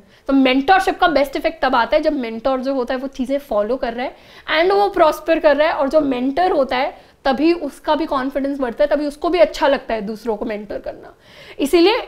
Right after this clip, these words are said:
you should have a mentor in life जो आपको गाइड कर सके, जो बता सके क्या आपकी जर्नी में गलत चीज़ें चल रही है, क्या आपको चीज़ें करनी चाहिए, जिससे जो है बैलेंस बना रहे। क्योंकि mostly जो चीज़ें होती हैं ना,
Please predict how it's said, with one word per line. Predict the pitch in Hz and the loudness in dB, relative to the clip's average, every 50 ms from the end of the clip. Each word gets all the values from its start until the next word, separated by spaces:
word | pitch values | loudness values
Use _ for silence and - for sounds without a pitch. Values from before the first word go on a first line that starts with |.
| - 370 285 | -6 -2 0
you | 339 349 | 2 4
should | 427 415 392 | 4 4 4
have | 381 370 359 392 | 6 4 4 4
a | 427 403 | 4 4
mentor | 349 311 302 311 339 330 | 4 2 2 2 0 0
in | 339 349 330 311 | 2 2 2 2
life | 262 277 349 349 302 | 2 2 2 2 2
जो | 320 311 | 4 4
आपको | 277 262 262 - - 311 311 339 339 339 | 4 2 0 0 0 2 2 2 2 0
गाइड | 269 233 220 247 208 220 254 277 277 285 | -2 -2 0 0 2 2 0 0 0 2
कर | 320 294 | 2 2
सके, | 294 - 302 - 311 320 | 2 0 -6 -6 -6 -6
जो | 254 254 254 | -4 -4 -4
बता | 247 240 226 - 226 233 262 | -2 -4 -2 0 0 0 0
सके | 269 294 285 285 294 | 0 0 -2 -2 -4
क्या | 269 - - 247 226 | -8 -6 -2 0 0
आपकी | 233 262 247 233 - - - - | 0 0 0 -2 -4 -6 -6 -4
जर्नी | 233 240 233 220 233 254 | -2 -2 -2 -2 -4 -4
में | 247 262 262 240 220 | -2 0 0 0 0
गलत | 220 196 208 233 - | -2 -4 -4 -4 -6
चीज़ें | - 269 240 262 285 254 | -4 -4 -2 -2 -2 -2
चल | - 262 254 | -2 -2 -2
रही | 240 254 269 | -2 -2 -2
है, | 285 294 - - - - - _ - | -4 -4 -6 -16 -20 -20 -16 _ 2
क्या | - 262 | 4 4
आपको | 240 240 254 247 - - 285 | 4 4 2 0 -2 -4 -2
चीज़ें | - 285 262 233 294 294 | 0 0 0 2 0 0
करनी | 294 247 226 196 285 302 302 | 0 -2 -4 -4 -4 -6 -6
चाहिए, | - 277 247 294 403 392 - | -4 -4 -4 -4 -4 -6 -4
जिससे | 226 269 277 - - 330 | -4 -4 -4 -2 -2 0
जो | 277 330 | 2 2
है | 359 415 403 | 2 2 4
बैलेंस | 320 269 247 254 285 330 320 285 | 4 4 4 4 2 2 2 2
बना | 285 254 226 208 | 2 0 0 -4
रहे। | 202 - - - - - - - - - _ _ - | -8 -10 -12 -14 -18 -20 -20 -20 -20 -20 _ _ -2
क्योंकि | 320 311 - 370 392 415 440 440 - - _ _ - - | 0 2 4 4 4 4 4 0 -4 -10 _ _ -6 0
mostly | 269 269 285 294 302 - - 359 370 370 | 4 6 6 6 4 4 4 4 6 6
जो | 370 392 | 6 4
चीज़ें | 381 370 320 294 277 330 | 2 2 2 2 2 2
होती | 311 262 226 254 240 | 2 2 0 -2 -4
हैं | 240 | -2
ना, | 269 277 | -2 -2